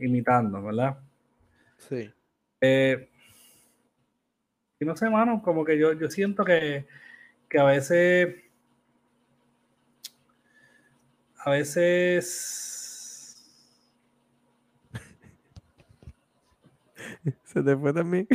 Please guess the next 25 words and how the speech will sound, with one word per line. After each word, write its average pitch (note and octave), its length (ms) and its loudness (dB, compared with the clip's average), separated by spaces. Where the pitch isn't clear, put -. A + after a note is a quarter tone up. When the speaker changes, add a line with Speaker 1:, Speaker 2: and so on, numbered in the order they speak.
Speaker 1:
Sí, A#3+ 360 6
es - 160 -8
que, B3+ 340 6
ok, A3+ 160 10
es G3 600 2
que, A#3 80 10
ok, F3+ 220 8
no F#3 60 12
es F#3 60 8
que B3 160 10
se B3 100 10
me A#3 140 8
fue, F3+ 220 8
es - 40 4
que F3+ 80 6
estoy A3 180 0
entrando A3 320 2
en G#3+ 60 4
un G#3 40 4
territorio G#3 500 4
que F3 80 -2
estoy D3+ 200 -4
tratando F3 480 4
de C3 80 2
controlarme. B2+ 840 0